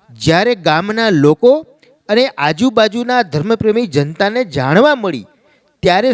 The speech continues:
સૌના હૃદયમાં આશાની જ્યોત પ્રગટી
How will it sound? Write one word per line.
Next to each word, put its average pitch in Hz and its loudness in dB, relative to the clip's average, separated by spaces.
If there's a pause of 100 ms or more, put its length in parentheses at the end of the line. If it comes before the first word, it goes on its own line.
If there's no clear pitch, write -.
(120)
સૌના 285 2
હૃદયમાં 175 0 (380)
આશાની 175 -2
જ્યોત 160 2
પ્રગટી 110 -12